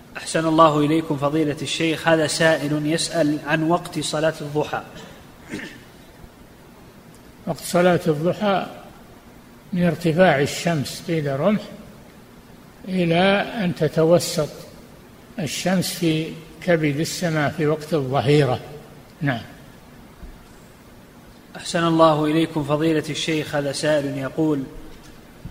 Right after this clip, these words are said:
Speaker 1: أعمل في استيراد الأدوات الكهربائية ويطلب مني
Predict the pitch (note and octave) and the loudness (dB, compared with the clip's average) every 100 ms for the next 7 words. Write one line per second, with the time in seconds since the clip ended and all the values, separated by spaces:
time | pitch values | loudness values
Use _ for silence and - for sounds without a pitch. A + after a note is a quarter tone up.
0 | - - - F#3 F3+ E3+ E3+ E3+ E3 D#3+ | -18 -20 -4 2 2 2 2 2 2 0
1 | E3 - E3 - D#3 D3+ E3 D#3 D#3 D3 | -2 -4 -4 -2 2 4 4 4 2 0
2 | - E3 D3 D3 D3 D#3 D#3+ D#3+ - C#3+ | -4 -6 -4 2 6 8 6 4 -2 2
3 | D3 C#3 C3 B2+ A2+ A2+ - - - - | 4 2 0 -4 -8 -12 -16 -20 -20 -20
4 | - - - - - - - C#3 C#3+ D#3 | -20 -20 -20 -20 -20 -20 -10 0 4 4
5 | E3 E3 D3+ D3 D3+ E3 D#3+ D#3 D3 | 4 6 6 6 2 0 0 -2 -2